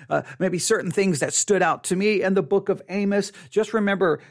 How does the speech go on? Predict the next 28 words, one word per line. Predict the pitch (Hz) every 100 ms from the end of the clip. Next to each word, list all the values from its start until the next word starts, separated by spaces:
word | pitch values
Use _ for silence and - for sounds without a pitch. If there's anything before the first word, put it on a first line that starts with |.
| _
the | 156
first | 156 226 220 -
step | - 214 196 -
of | 151 151
doing | 175 180 175
the | 160
book | 170 170
synthesis | - 185 175 - 160 135
portion | - 165 127 156 139
of | 147
the | 139
study | - - 151 143
is | 135 -
to | 139
just | 170 -
reread | 165 202 196 180 190 160
the |
book | 147 165 160 -
two | - 208 214
more | 196 190 180
times. | - 175 170 170 170 - _ _ _
No | 156 233
notes, | 247 220 214 190 -
no, | 185 196 -
just | 226 - 165
read | 156 214 247
it. | 151
Just, | - 190